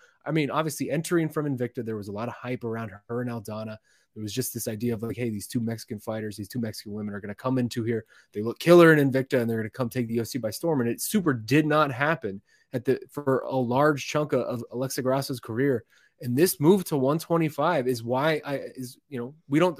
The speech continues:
we don't talk about it often, but, like, I'm so glad the U F C ultimately instituted this division because the one fifteen to one thirty-five gap,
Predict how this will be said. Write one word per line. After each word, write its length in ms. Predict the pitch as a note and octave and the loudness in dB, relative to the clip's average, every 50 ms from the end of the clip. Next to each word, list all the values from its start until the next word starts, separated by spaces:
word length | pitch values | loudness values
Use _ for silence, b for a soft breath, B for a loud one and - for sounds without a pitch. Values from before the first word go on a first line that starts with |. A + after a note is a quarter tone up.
| E3 - | -4 0
we 80 | E3 D#3+ | 0 0
don't 100 | E3+ E3 | 0 0
talk 140 | - F3+ D#3+ | -4 -6 -6
about 140 | D3 A2+ A#2+ | -6 -4 -6
it 20 | |
often, 220 | D#3 - - F3+ D3 | -6 -6 -6 -6 -4
but, 100 | C#3+ B2+ | -2 -4
like, 120 | B2 A#2+ | -2 -2
I'm 120 | C3 D3 C3+ | -4 -4 -4
so 240 | - - F3 F3 | 2 4 4 4
glad 380 | D#3+ A#2+ A#2 B2 C#3 E3 F3 D#3 | 4 2 0 0 2 2 0 0
the 80 | C#3+ C3 | 0 0
U 140 | C3 C#3 C#3 | 2 2 0
F 60 | C3 | 0
C 260 | - - - C3+ A#2+ b b b b b b - | -2 -2 -2 -2 -2 b b b b b b -4
ultimately 440 | C#3 C3 - - D#3 C#3+ C#3+ C#3 | -4 -4 -2 -2 -4 -2 -2 -4
instituted 600 | G2 A#2 C#3 D3 - - - - - D#3+ C#3+ C3 B2 | -2 -4 -4 -4 -6 -8 -14 -4 0 0 2 2 0
this 140 | C3 B2 - | -2 -6 -8
division 380 | - A2 C#3 F3 E3 D3 B2 A#2 | -8 -2 -2 -2 0 0 -2 -4
because 320 | A#2+ A#2 - C#3+ A#2+ A#2 | -4 -4 -4 -4 -4 -2
the 80 | B2+ A#2+ | -2 -2
one 200 | B2 C#3+ D3 C#3+ | -2 -2 -4 -4
fifteen 400 | - D#3 C#3+ - - D#3 D3 C#3 | -4 -6 -8 -4 -4 -2 -2 -2
to 60 | B2 | -2
one 160 | B2 C3+ C3 | -2 -2 -2
thirty-five 520 | - C3+ C3+ B2+ B2 - C3 A#2 A2+ - - | -2 -4 -4 -4 -4 -4 -6 -6 -6 -6 -2
gap, 320 | B2 B2+ C#3 C3+ A#2 - | 0 2 2 2 0 -2